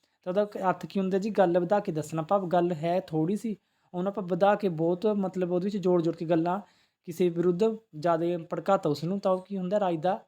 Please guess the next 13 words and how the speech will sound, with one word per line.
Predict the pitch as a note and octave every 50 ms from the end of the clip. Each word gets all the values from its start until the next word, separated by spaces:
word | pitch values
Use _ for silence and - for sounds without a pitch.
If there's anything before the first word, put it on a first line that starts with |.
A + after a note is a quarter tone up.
| _ _ -
ਪਹਾੜ | E3 E3 F3 E3 C#3+
ਬਣਾਉਣਾ। | C3 C#3+ C3+ C#3+ C#3+ C3 B2 B2+ _ _ _ _ _ _ _ _ _ _ _ _ _ _ _
ਰਾਹ | - F3+ F#3 G3+
ਤੱਕਣਾ | G3+ - A3 - - A3 A3
ਨੈਕਸਟ | G#3+ G#3 G#3 G3 - - G3+
ਮੁਹਾਵਰਾ | G3+ G3+ G#3 A3 G#3+ G#3 G3+ F#3+
ਜੀ | F3 G3+ A3 G#3+
ਰਾਹ | G3+ F#3+ G3
ਤੱਕਣਾ | G3 - G#3 G#3 - A3 G#3 A3 A#3+ -
ਉਡੀਕਣਾ। | F#3 E3 D#3 D3+ D3+ - - C#3+ C3+ B2+ B2+ - _ _ _ _ _ _ _ _ _ _ _ _
ਰਾਹ | E3 E3+ F3+ F#3+
ਤੱਕਣਾ | F#3 - G#3+ G#3 - G#3+ A3 B3 C#4 C#4 - _ _ _
ਉਡੀਕਣਾ। | E3+ D#3 D#3+ D3+ D#3 - D3+ C#3+ C#3 C3+